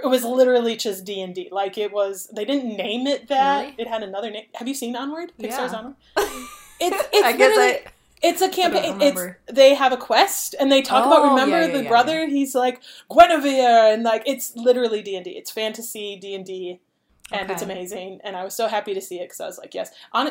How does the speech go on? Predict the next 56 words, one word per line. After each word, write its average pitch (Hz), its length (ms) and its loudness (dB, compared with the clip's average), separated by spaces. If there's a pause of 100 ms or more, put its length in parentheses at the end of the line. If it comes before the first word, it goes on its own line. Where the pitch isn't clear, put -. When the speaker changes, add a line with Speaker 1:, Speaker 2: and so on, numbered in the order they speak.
Speaker 1:
also, 240 340 -2
it 233 60 -4
was 226 140 -8
the 214 80 -6
last 196 260 -4
movie 208 240 -10
I 185 60 -8
saw 180 220 -8
before 180 220 -16
the - 60 -20
pandemic. - 580 -20
It's 254 100 -16
the 262 60 -14
Speaker 2:
<gasps> - 80 -12
Speaker 1:
last - 140 -18
movie 202 180 -12
I 196 40 -6
saw 190 220 -12
in 147 100 -20
theaters - 320 -14
for, - 100 -16
like, - 220 -14
a 190 80 -14
year - 160 -20
and - 80 -20
a - 160 -20
half. - 120 -20 (200)
Speaker 2:
Wow. 170 400 -12 (540)
Speaker 1:
So 247 340 -2
good. 190 280 -4
Speaker 2:
Never 196 240 -10
forget. 190 420 -14 (640)
Speaker 1:
Of 240 160 0
course, 277 360 -2 (120)
T 247 220 -8
V 226 180 -10
shows, 254 520 -2
there's 202 220 -6
references 202 560 -8
everywhere. 233 520 -4 (360)
Community, 254 680 -4
there's 214 280 -4
a 196 60 -2
whole 233 440 0
<laughs> - 20 -2
episode, 285 680 2
and 240 120 -6
it's 214 140 -12
one 233 260 -4
of 254 140 -6
their 226 180 -4
best, 214 400 -4
Advanced 202 380 -12
Dungeons 208 340 -12
and 196 140 -16
Dragons, 196 460 -8